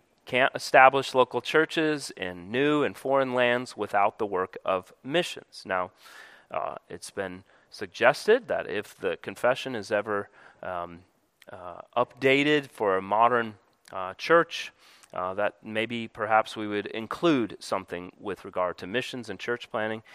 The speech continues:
I have no problem with that, but I do think that it is being addressed here, at least by implication. And so the Apostle Paul makes it clear that the wrath of God is revealed from heaven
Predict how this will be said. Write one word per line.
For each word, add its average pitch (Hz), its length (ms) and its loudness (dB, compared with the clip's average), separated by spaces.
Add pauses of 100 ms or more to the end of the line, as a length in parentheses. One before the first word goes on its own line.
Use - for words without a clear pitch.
(200)
I 165 80 -2
have 156 160 4
no 120 100 0
problem 113 460 4
with 107 140 -4
that, 110 260 4
but 113 100 0
I 101 140 2
do 127 260 -8
think 90 400 -8
that 95 300 -4
it 98 140 -6
is 95 180 -6
being 92 420 -8
addressed 90 480 -8
here, 87 200 -6
at - 120 -8
least 101 300 -10
by 85 280 -4 (300)
implication. - 800 -6 (960)
And 120 120 -6
so 143 280 6 (420)
the 131 100 4
Apostle 185 460 8
Paul 143 360 8
makes 120 280 0
it - 80 -6
clear 131 280 0
that 92 180 -2
the 98 100 0
wrath 98 460 2
of 180 140 -4
God 127 360 8
is 101 160 -6
revealed 104 420 -2
from 165 180 -4
heaven 95 400 -4